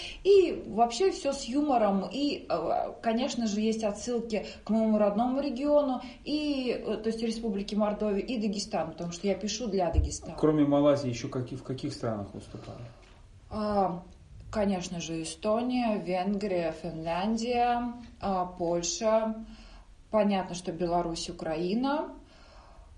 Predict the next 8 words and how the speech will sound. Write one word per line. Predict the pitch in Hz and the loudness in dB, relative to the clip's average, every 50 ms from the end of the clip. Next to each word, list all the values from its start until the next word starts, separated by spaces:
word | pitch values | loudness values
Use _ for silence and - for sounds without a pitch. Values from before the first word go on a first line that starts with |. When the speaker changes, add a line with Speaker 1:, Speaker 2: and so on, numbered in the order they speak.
| - - - - - - | -20 -20 -20 -20 -14 -8
Speaker 1:
А, | 196 196 196 202 202 202 196 196 196 196 196 190 190 185 185 180 180 175 170 170 165 160 151 156 - - - - - - - - - - - - - - - - - - - - - - - - - - - - - 85 80 - - - - - - - - - - - - - - - - - - - - - - - - - - - | -2 0 2 4 4 6 6 6 6 6 6 4 4 4 4 4 4 4 4 2 2 0 0 -4 -10 -12 -14 -16 -20 -20 -20 -20 -20 -20 -20 -20 -20 -20 -20 -20 -20 -20 -20 -20 -20 -20 -20 -20 -20 -20 -20 -20 -18 -18 -18 -18 -20 -20 -20 -20 -20 -20 -20 -20 -20 -20 -20 -20 -20 -20 -20 -20 -20 -20 -20 -20 -20 -20 -20 -20 -8 -4
ещё, | 208 208 196 - - - 202 196 190 185 185 | -4 -2 -2 -2 -2 0 2 4 2 2 2
получается, | 185 180 175 180 180 175 - 196 165 160 160 156 156 156 - - 175 165 151 151 156 151 - - - - | 0 -2 -2 -2 -2 -2 0 0 2 2 2 0 -2 -6 -8 -4 -2 0 0 0 -2 -4 -6 -12 -12 -8
Дания, | - 175 175 180 160 156 156 160 175 196 220 262 330 440 480 - - - - - - - - - - - - - - - - - - - | -6 0 0 2 2 0 -2 -2 -2 0 0 0 -2 -4 -6 -10 -16 -20 -20 -20 -20 -20 -20 -20 -20 -20 -20 -20 -20 -20 -20 -20 -12 -4
а, | - 208 208 208 202 202 202 196 - - 170 | 0 2 4 4 6 6 6 6 4 2 -2
Великобритания. | 175 180 208 214 196 185 - 180 - 175 170 170 175 165 160 160 160 185 202 226 254 294 370 - - - - - - - - - - - - - - - - - | -2 0 0 2 2 2 0 -2 -4 -4 -4 -2 0 0 0 0 0 0 0 0 0 0 -4 -6 -10 -16 -20 -20 -20 -20 -20 -20 -20 -20 -20 -20 -20 -20 -14 -8
А, | 156 190 190 185 180 180 180 180 180 175 165 160 160 - - - - - - | -6 -2 -2 0 0 0 0 0 0 0 -2 -4 -6 -8 -12 -14 -16 -10 -2
по-моему, | - 185 185 202 247 294 330 330 320 302 294 277 254 226 - - - - | 0 2 2 4 4 6 4 4 4 4 2 2 2 0 -2 -6 -10 -14